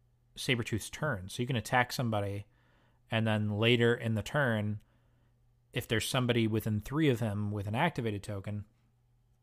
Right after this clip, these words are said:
uh, Sabretooth can, can smack him. So,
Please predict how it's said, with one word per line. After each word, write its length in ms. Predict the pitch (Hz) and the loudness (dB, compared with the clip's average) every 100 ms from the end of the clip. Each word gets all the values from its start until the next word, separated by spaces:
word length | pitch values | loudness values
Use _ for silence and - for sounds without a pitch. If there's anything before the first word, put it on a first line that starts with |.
| _ _ _ _ - _ | _ _ _ _ -20 _
uh, 420 | - 107 98 95 110 143 - - | -2 -2 -2 -6 -10 -14 -16 -12
Sabretooth 520 | 151 131 117 - 120 | -4 0 0 0 -4
can, 280 | - 110 101 - _ _ - | -2 -4 -4 -8 _ _ -6
can 140 | 113 | -4
smack 300 | - 185 185 | 2 2 2
him. 140 | 101 - _ _ _ _ _ _ _ | -4 -14 _ _ _ _ _ _ _
So, 600 | - - 120 113 107 107 | -6 2 4 6 2 -2